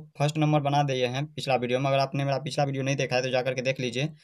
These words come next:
तो देखिए टू नंबर कह रहा है किसी वर्ग की भुजा दो दशमलव तीन मीटर है तो उसका क्षेत्रफल क्या होगा। तो चलिए हम इनको कॉपी में देख लेते हैं। तो दोस्तों यहाँ पे दूसरा नंबर दिया हुआ है वर्ग,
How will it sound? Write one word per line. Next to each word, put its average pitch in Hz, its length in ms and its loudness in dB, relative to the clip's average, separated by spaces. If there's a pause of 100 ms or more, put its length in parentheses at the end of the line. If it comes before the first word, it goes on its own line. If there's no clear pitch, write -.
(340)
तो 156 60 0
देखिए 160 220 4
टू 190 160 0
नंबर 196 260 -2
कह 156 140 4
रहा 123 120 6
है 139 140 0
किसी 214 280 -2
वर्ग 165 380 4
की 147 220 0
भुजा 123 360 0 (600)
दो 143 260 0
दशमलव 151 520 4
तीन 185 180 2
मीटर 151 300 2
है 123 200 2 (400)
तो 175 180 -2
उसका 185 280 2
क्षेत्रफल 170 580 0
क्या 165 160 6
होगा। 101 340 -6 (320)
तो 131 80 -10
चलिए 160 240 2
हम 185 100 2
इनको 180 260 -4
कॉपी 175 280 -6
में 180 120 -10
देख 180 180 -8
लेते 175 240 -10
हैं। 180 200 -18 (720)
तो 160 120 0
दोस्तों 180 360 0
यहाँ 196 220 2
पे 196 140 -2 (320)
दूसरा 151 340 4
नंबर 175 280 4
दिया 151 280 4
हुआ 127 360 4
है 120 200 2 (580)
वर्ग, 131 520 4